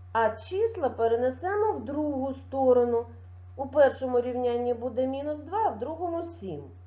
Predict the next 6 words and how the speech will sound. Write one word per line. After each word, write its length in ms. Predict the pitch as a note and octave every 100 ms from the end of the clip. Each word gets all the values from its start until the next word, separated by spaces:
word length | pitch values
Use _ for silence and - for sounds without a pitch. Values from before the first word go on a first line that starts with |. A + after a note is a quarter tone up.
| - - - -
Але 320 | B3 D4+ D#4
нуль 440 | D4 D4+ F4+ F#4+ C#4 -
ні 460 | G#3 C#4+ E4 C4+ - - - -
числу 440 | C4 C4 C4+ D4
мінус 380 | C4+ B3+ A#3 G3+
два, 520 | E3+ E3+ F#3 B3 C#4+